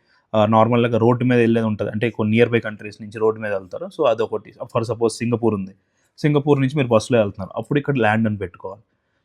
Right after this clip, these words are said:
In case మీరు బోట్లో వెళ్తే కనుక సీ. And నెక్స్ట్ వచ్చేసి last port of embarkation before మలేషియా అనమాట. అంటే మీరు మలేషియా వచ్చేకి ముందు ఏ ఎయిర్‌పోర్ట్ నుంచి, లేకపోతే ఏ కంట్రీ నుంచి మీరు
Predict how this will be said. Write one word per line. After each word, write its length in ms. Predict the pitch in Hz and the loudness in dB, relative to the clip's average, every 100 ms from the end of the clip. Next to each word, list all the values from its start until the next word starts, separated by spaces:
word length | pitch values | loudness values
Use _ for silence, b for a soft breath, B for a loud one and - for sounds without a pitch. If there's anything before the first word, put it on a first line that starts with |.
| - | -2
In 120 | 143 | 4
case 180 | 143 139 | 4 4
మీరు 120 | 131 | 0
బోట్లో 340 | 113 120 120 123 | 4 2 4 0
వెళ్తే 160 | 117 | 0
కనుక 180 | 113 127 | -4 -4
సీ. 300 | 175 - 95 - _ _ _ _ _ _ _ _ _ _ _ _ _ _ _ _ 143 | -6 -4 -4 -8 _ _ _ _ _ _ _ _ _ _ _ _ _ _ _ _ 0
And 100 | 147 | 2
నెక్స్ట్ 280 | 127 - 170 | 2 2 0
వచ్చేసి 320 | - 143 202 | 4 2 4
last 600 | 135 107 156 175 - 175 160 | 6 8 6 4 -6 -4 4
port 320 | 147 143 156 | 4 6 4
of 60 | 175 _ _ - | 4 _ _ -2
embarkation 760 | 120 120 131 - 123 - 170 143 | 2 4 2 4 0 2 0 2
before 640 | 113 - 165 190 165 120 | 0 2 2 4 2 0
మలేషియా 440 | 107 107 110 - 101 | 2 2 2 0 -6
అనమాట. 180 | 92 - - | -8 -12 -12
అంటే 340 | 107 107 175 | -10 -4 0
మీరు 220 | 196 139 113 | 2 2 2
మలేషియా 600 | 98 107 139 - 160 160 | 0 2 2 2 6 6
వచ్చేకి 840 | - 117 - - 147 151 147 143 | 4 -8 -10 2 4 4 2 -4
ముందు 540 | 113 104 107 131 107 254 - _ _ _ _ _ | -4 -2 -2 0 -2 -4 -8 _ _ _ _ _
ఏ 200 | 110 131 | 2 6
ఎయిర్‌పోర్ట్ 480 | 165 156 - 151 139 | 6 4 4 0 2
నుంచి, 240 | 123 107 107 | 0 0 2
లేకపోతే 220 | 123 170 | 2 4
ఏ 140 | 131 | 2
కంట్రీ 340 | 143 147 143 143 | 2 0 2 0
నుంచి 260 | 135 143 | 0 0
మీరు 460 | 170 139 127 107 | 0 0 2 0